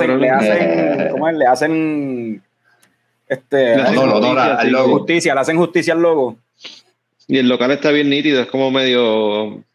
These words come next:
Speaker 1: tiene un flow así como medio metal. Está, está nítido. <clears throat> Me compré un par de merch de allí porque me, me gustó el, el loguito.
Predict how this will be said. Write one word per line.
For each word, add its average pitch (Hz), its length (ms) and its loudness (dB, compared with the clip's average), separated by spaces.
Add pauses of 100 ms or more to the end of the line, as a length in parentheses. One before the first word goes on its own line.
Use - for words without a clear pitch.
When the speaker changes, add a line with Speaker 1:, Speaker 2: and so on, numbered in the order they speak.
Speaker 1:
tiene 135 340 0
un 143 80 -4
flow 147 300 2
así 139 160 -2
como 135 160 0
medio 123 300 0
metal. 131 440 -2 (760)
Está, 117 420 -2
está 117 200 -4
nítido. 123 500 0 (1000)
<clears throat> - 100 -8
Me 135 240 0
compré 120 220 0
un - 40 -2
par 131 100 0
de 131 120 0
merch 127 280 -2
de 123 60 -2
allí 120 140 2
porque 107 220 -4
me, 104 340 -4
me 104 100 -2
gustó 104 320 -2
el, 110 160 0
el 113 160 0
loguito. 107 400 0